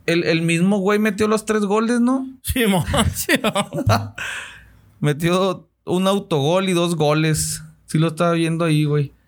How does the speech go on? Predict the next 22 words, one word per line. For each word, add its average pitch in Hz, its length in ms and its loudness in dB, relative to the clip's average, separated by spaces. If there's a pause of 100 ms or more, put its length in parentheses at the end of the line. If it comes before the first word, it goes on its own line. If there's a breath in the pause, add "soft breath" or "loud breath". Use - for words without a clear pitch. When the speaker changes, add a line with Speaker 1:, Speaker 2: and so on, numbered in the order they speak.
Speaker 2:
Déjame 110 400 2
ver 104 220 2
cómo 117 400 2
Speaker 1:
Pues 120 120 2
ahí 139 120 2
está. 147 200 0
La 156 200 0
tabla 196 320 0
todavía 220 320 2
no, 220 280 0
pues 196 160 -2
apenas 180 440 2
va. 202 340 2 (300)
No 180 80 0
mamen, 175 340 2
dos 151 160 2
jornadas, 175 560 0
pero 123 540 0 (800 soft breath)
el 120 180 2
líder 143 320 2
es, - 500 0
¿quién? 240 460 -2